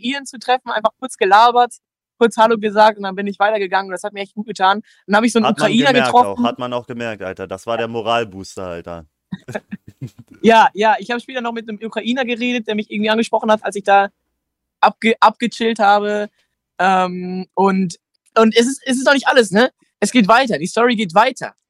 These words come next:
Speaker 1: Später am Tag, ähm, ich lauf so durch die Stadt und denk mir, „Hey, ähm, ich hab hier meine Haferflocken und so, äh, damit ich, die, die, ich die Haferflocken, den,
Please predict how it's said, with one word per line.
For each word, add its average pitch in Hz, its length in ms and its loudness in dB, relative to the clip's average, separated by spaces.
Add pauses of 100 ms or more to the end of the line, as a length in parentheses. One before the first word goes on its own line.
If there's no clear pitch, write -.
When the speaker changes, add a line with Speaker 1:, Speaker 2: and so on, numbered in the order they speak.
(160)
Speaker 1:
Später 285 480 -4
am 247 140 -2
Tag, 269 360 2 (680)
ähm, 214 320 2
ich 226 140 -10
lauf 285 240 -2
so 247 180 -4
durch 233 180 -4
die 233 100 -4
Stadt 226 400 0
und 208 80 -4
denk 214 140 -2
mir, 214 180 -2 (380)
„Hey, 233 320 2
ähm, 202 180 0
ich 202 100 -2
hab 240 80 -2
hier 240 80 -4
meine 190 240 -2
Haferflocken 247 480 -2
und 226 140 4
so, 233 320 8 (360)
äh, 190 80 -2
damit 208 280 4
ich, 240 80 4
die, 226 200 0
die, 220 260 2
ich 226 160 -2
die 220 140 2
Haferflocken, 240 720 0 (440)
den, 208 160 0